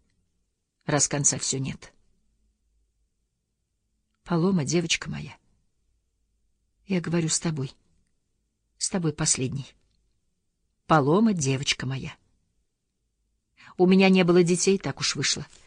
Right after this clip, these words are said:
и я об этом никогда не горевала. Но если бы была у меня дочь, то только ты. И я молю всеми силами о том,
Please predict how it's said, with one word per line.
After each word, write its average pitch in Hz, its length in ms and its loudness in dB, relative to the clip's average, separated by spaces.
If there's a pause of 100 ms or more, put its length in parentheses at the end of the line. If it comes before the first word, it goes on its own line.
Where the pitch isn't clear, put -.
(400)
и 196 80 0
я 196 200 6
об 185 80 2
этом 196 200 4
никогда 196 380 2
не 196 100 2
горевала. 151 500 0 (1160)
Но 208 180 8
если 233 260 4
бы 220 120 6
была 226 260 8
у - 40 6
меня 220 260 6
дочь, 240 260 2
то 240 100 0
только 226 300 4
ты. 190 260 -2 (1120)
И 214 80 6
я 220 160 8
молю 220 240 6
всеми 226 300 6
силами 214 420 2
о 202 60 0
том, 233 260 2